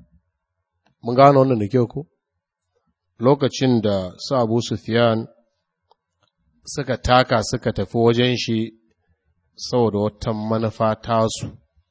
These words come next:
To lokacin da suka isa, Herakal ya yi masu wasu tambayoyi da yawa. Herakal kafiri ne,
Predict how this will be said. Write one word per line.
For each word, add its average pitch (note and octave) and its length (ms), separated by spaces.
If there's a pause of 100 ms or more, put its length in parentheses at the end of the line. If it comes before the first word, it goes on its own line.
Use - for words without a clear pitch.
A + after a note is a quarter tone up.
(1500)
To - 60
lokacin C#3+ 420
da A2 80
suka C#3 280
isa, A#2 540 (1000)
Herakal C#3+ 640 (280)
ya B2+ 200
yi C3+ 60
masu C#3 260
wasu A#2+ 220
tambayoyi A#2 840
da G2+ 140
yawa. G2+ 320 (1400)
Herakal D#3+ 440
kafiri A2+ 560
ne, F2+ 140